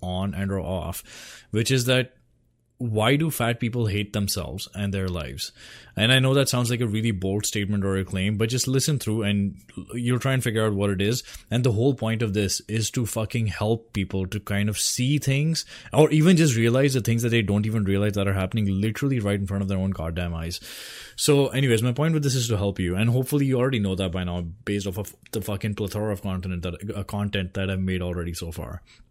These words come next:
But, um, so here's,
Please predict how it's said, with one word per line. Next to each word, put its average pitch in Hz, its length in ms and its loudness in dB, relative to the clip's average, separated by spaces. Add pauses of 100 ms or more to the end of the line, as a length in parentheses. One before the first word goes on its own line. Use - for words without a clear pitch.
(880)
But, 127 240 6
um, 131 540 6 (100)
so 147 220 8
here's, 151 260 6